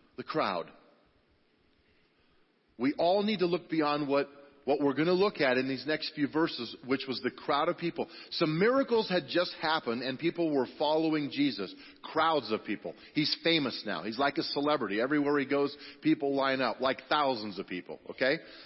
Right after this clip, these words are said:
So the word gets out that he's coming to Jericho. Everyone runs out to meet him. Verse three. Zacchaeus tried to get a look at Jesus, but he was too short to see over the crowd. So he ran ahead and he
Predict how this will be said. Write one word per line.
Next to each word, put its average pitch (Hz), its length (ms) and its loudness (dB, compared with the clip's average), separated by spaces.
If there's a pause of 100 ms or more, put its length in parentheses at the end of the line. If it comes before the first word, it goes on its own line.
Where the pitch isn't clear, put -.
So 143 300 0 (720)
the 156 100 4
word 185 340 4
gets 233 220 0
out 190 160 2
that 185 80 2
he's 165 180 -2
coming 170 220 0
to 143 80 0
Jericho. 143 480 2 (140)
Everyone 190 640 4
runs 147 240 0
out 139 180 2 (400)
to 151 80 0
meet 139 220 4
him. 123 180 0 (500)
Verse 151 280 2
three. 117 240 0 (880)
Zacchaeus 202 560 2 (100)
tried 196 280 2
to 175 80 4
get 160 240 2
a 147 80 4
look 131 280 2
at 160 140 2
Jesus, 143 640 -2 (160)
but 127 140 -2
he 156 100 4
was 135 260 4 (140)
too 214 180 2 (280)
short 143 360 4 (600)
to 165 100 2
see 180 460 0
over 160 260 4
the 165 80 2
crowd. 165 440 0 (880)
So 196 180 4
he 202 100 4
ran 220 400 4
ahead 160 400 6
and 165 140 2
he 175 120 2